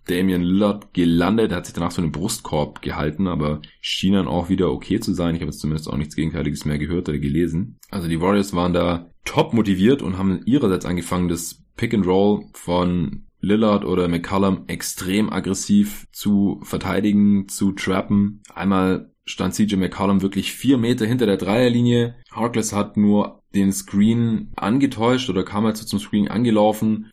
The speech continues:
und Iguodala ist, äh, direkt relativ hart auf McCollum zugelaufen, um ihn halt direkt zu trappen.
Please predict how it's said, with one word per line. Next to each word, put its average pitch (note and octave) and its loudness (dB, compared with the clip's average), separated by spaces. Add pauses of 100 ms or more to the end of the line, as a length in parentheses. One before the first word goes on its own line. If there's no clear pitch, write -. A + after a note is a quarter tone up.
und F#2+ 2
Iguodala G2 2
ist, - -4
äh, D#2 -2
direkt G2 -4
relativ G2+ -4
hart G2+ -2
auf F#2 0
McCollum F#2+ 0
zugelaufen, G#2 2
um F#2 2
ihn F#2 2
halt F2+ -4
direkt F#2 -2
zu F2+ -2
trappen. G#2 0